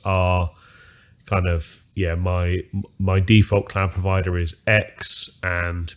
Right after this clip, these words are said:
you know, ninety-five percent of my cloud-related, uh, workloads run on cloud provider X." I think,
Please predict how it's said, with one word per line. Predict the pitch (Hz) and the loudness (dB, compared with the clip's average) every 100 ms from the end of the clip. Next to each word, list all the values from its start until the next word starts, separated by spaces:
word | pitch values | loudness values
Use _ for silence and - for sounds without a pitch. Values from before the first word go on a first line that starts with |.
| - | -14
you | - 82 | -10 -8
know, | 85 90 | -6 -4
ninety-five | 90 82 90 82 - 92 87 82 | -4 -4 -6 -8 -6 -6 -4 -6
percent | - 90 92 90 | -8 -6 -6 -6
of | 92 87 | -8 -8
my | 92 87 82 82 80 - _ - - - - - - - - _ _ _ _ _ - | -6 -4 -4 -4 -8 -12 _ -20 -20 -20 -20 -20 -20 -20 -20 _ _ _ _ _ -20
cloud-related, | - 127 117 113 101 - 107 110 107 107 98 - 101 87 76 - - - - - _ _ _ - | 0 4 6 6 4 0 2 6 8 8 6 4 0 0 -6 -10 -20 -20 -20 -20 _ _ _ -6
uh, | 92 92 90 90 90 | -2 0 0 -2 -4
workloads | 107 98 101 92 - 90 87 82 - 95 | 0 4 4 2 -4 -2 -2 -6 -8 -2
run | 95 92 92 | 0 0 -2
on | 90 90 | -6 -6
cloud | - 87 78 | -6 -8 -6
provider | 85 87 85 82 | -6 -6 -6 -8
X." | 80 - 92 | -12 -12 -8
I | |
think, | 92 98 | -6 -8